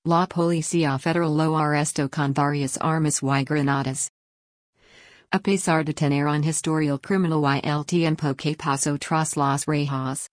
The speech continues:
Hernández Quiroga había estado trabajando como subdirector de protección civil en Matamoros bajo el alcalde Mario Labarega López.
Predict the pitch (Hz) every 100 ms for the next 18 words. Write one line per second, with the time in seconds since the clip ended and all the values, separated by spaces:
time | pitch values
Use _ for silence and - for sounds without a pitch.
0 | _ _ - - - - - _ - 175
1 | 175 185 180 160 - 165 151 151 151 143
2 | 143 156 151 151 147 - - 160 156 147
3 | - 147 151 156 147 160 147 139 - 165
4 | 160 147 170 156 147 143 - 143 147 -
5 | 165 175 - - 147 143 151 180 175 170
6 | 165 165 151 143 147 147 151 - 156 151
7 | 143 131 156 156 156 147 151 165 160 160
8 | 147 147 156 147 143 143 147 151 156 147
9 | 139 147 143 123 120 -